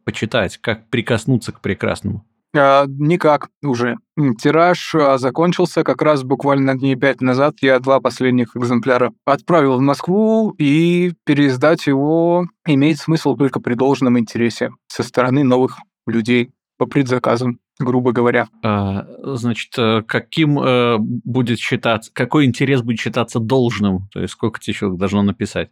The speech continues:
Speaker 2: Да немного. У меня есть возможности издавать книги, м, по достаточно небольшой себестоимости, так, чтобы они не требовали, условно говоря, тысячных тиражей,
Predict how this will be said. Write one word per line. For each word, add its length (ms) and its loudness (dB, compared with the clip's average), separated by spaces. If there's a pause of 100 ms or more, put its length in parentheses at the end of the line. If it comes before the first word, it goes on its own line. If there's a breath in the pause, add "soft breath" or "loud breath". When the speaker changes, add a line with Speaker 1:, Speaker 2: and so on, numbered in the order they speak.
(120)
Speaker 2:
Да 220 2
немного. 640 4 (100)
У 60 -6
меня 320 0
есть 260 0
возможности 720 0
издавать 560 2 (380)
книги, 460 2 (380)
м, 360 -2
по 120 0
достаточно 520 -2
небольшой 480 0
себестоимости, 840 -2
так, 220 0
чтобы 260 -2
они 160 2
не 140 0
требовали, 420 2
условно 460 0
говоря, 260 2
тысячных 560 -4 (320)
тиражей, 600 0